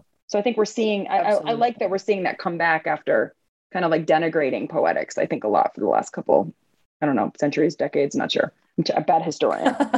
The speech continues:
Speaker 1: Do you
Speaker 2: Yeah,
Speaker 1: wanna move
Speaker 2: well, I
Speaker 1: on
Speaker 2: mean,
Speaker 1: then?
Speaker 2: Jeffrey Walker, who's
Speaker 1: Oh, yeah.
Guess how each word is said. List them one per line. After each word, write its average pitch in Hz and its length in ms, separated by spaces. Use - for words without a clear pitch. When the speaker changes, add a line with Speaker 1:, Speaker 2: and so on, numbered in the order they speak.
Speaker 1:
Do 254 80
you 311 60
Speaker 2:
Yeah, 285 120
Speaker 1:
wanna - 60
move 320 60
Speaker 2:
well, - 140
I 277 80
Speaker 1:
on 294 60
Speaker 2:
mean, 302 120
Speaker 1:
then? - 80
Speaker 2:
Jeffrey 294 280
Walker, 190 500
who's 165 520
Speaker 1:
Oh, 233 160
yeah. 214 200